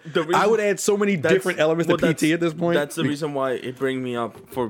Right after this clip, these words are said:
Speaker 1: me saying that it would either be like P T or P T, reason being is because of things like Phasmophobia. Like, P C V R is much stronger than Sony V R at this point,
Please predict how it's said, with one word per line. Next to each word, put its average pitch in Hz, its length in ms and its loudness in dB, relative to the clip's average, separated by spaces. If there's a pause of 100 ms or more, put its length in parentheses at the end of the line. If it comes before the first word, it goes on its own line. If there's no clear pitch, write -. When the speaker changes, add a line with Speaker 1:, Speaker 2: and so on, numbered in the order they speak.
Speaker 1:
me 127 220 -4
saying 113 460 -6
that 107 240 -4
it 120 80 -4
would 117 180 -4
either 113 220 -4
be 110 180 -8
like 113 320 -4
P 139 140 -8
T 120 240 -10
or 113 240 -6
P 113 180 -12
T, 151 240 -8
reason 117 320 -8
being 127 320 -8 (320)
is 113 100 -8
because 113 300 -8
of 107 100 -14
things 110 240 -8
like 101 160 -10
Phasmophobia. 95 680 -6 (540)
Like, 117 300 -6
P 180 180 -10
C 180 200 -8
V 147 180 -4
R 131 200 0
is 123 140 -6
much 117 160 -6
stronger 110 340 -4
than 107 140 -8
Sony 107 340 -6
V 98 160 -8
R 107 140 -4
at - 80 -8
this 104 140 -14
point, 104 360 -12